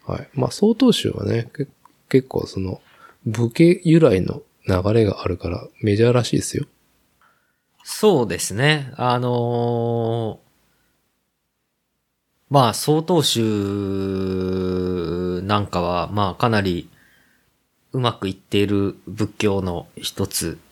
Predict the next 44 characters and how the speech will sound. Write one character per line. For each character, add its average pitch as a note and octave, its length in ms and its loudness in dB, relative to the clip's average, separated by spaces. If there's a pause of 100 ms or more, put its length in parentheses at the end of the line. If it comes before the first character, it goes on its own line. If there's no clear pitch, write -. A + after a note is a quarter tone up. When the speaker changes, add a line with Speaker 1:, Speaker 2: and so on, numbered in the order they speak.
(100)
Speaker 2:
仏 F#2+ 220 -6
教 A2 140 2
宗 - 120 0
派 F#2+ 160 0
の E2+ 100 -6
一 A#2+ 200 -2
つ - 100 -6
だ F2 80 -2
と F2 120 -6
思 D#2+ 160 -8
い D#2+ 40 -8
ま E2 100 -8
す - 80 -4
け D#2 80 -10
ど - 80 -18
ね。 F2 280 -12 (480)
う A#2 80 -2
ん。 - 20 -2
Speaker 1:
う B2+ 80 4
ん。 A2 300 6
そ-、 - 320 -2 (360)
そ G#3+ 200 -2
の、 A3 420 2
な G#3+ 220 -2
ん - 40 2
だ - 80 2
ろ - 220 -2 (680)
う、 - 40 -4
曹 A3 200 2
洞 A3 180 2
宗 A#2+ 160 0
か G2 100 2
ら G2 80 4
イ D3+ 140 2
ン F#3 100 2
ス - 100 -6
パ F#3+ 180 0
イ B2 120 2
ア G2 280 0 (120)
さ - 220 0
れ D3 100 2
て、 D#3+ 640 0 (560)
こ C3+ 80 2
の、 A#2+ 680 2